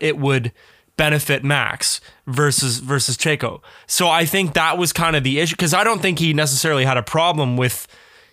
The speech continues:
you know, with Max going by because he was faster. But, you know, Max was having issues with the D R S.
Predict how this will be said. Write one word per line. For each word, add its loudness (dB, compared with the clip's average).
you 2
know, 4
with -2
Max 0
going 0
by 2
because 0
he 0
was -4
faster. -2
But, 0
you 0
know, 2
Max 2
was -2
having 0
issues 0
with -4
the -4
D 2
R 2
S. -2